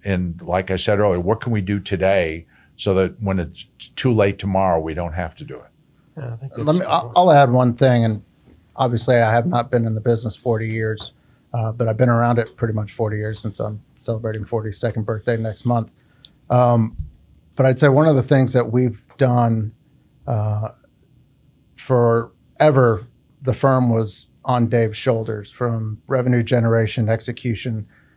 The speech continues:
Speaker 3: and what we've done to get better is add some talent around him. Not self-serving, talking about myself, but some of the others that we've mentioned today. Obviously, Ralph's been there a long time, as well as some other partners that have been in the firm and left.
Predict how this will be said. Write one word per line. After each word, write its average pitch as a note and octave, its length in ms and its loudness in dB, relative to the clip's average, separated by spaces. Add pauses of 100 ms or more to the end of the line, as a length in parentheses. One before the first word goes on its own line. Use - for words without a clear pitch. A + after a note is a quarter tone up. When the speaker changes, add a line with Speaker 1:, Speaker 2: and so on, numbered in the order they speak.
(340)
Speaker 3:
and A2+ 480 -2
what C3+ 240 2
we've B2+ 240 0
done B2+ 360 0
to B2 100 -4
get A2 280 -8
better A#2+ 640 0
is A#2 300 -4
add A#2+ 280 -4
some - 180 -8
talent A#2 420 0
around A#2 460 -6
him. A2 320 -4 (340)
Not A#2+ 240 0
self-serving, A#2+ 560 2
talking A2+ 300 -2
about A#2 180 -2
myself, A2+ 480 -2
but B2 220 -6
some A#2+ 160 2
of A2+ 60 2
the A2+ 100 0
others A#2 300 0
that B2 140 -4
we've A2+ 200 -8
mentioned A#2 320 -4
today. A2+ 320 -4
Obviously, A#2 420 -4
Ralph's A#2 400 -4
been A#2+ 200 -2
there A#2 120 0
a A#2 80 -2
long A2+ 280 -6
time, A#2 400 -4 (340)
as A#2 160 -2
well A2+ 120 2
as A2+ 100 -2
some A#2 120 2
other A#2 200 2
partners A#2 420 -2
that A#2 100 -4
have A2 160 -4
been A#2+ 160 -4
in A#2 100 -4
the A2 60 -8
firm A#2+ 280 -4
and A2+ 180 -6
left. A#2 320 -6